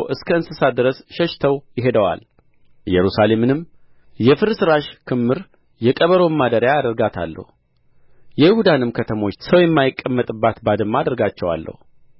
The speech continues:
ይህን የሚያስተውል ጠቢብ ሰው ማን ነው? ያወራስ ዘንድ የእግዚአብሔር አፍ ለማን ተናገረ? ሰው እንዳያልፍባት ምድርስ ስለ ምን ጠፋች? እንደ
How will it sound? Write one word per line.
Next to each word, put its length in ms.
ይህን 240
የሚያስተውል 680
ጠቢብ 300
ሰው 200
ማን 260
ነው? 160
ያወራስ 520
ዘንድ 260
የእግዚአብሔር 600
አፍ 200
ለማን 380
ተናገረ? 480
ሰው 200
እንዳያልፍባት 920
ምድርስ 400
ስለ 280
ምን 160
ጠፋች? 440
እንደ 160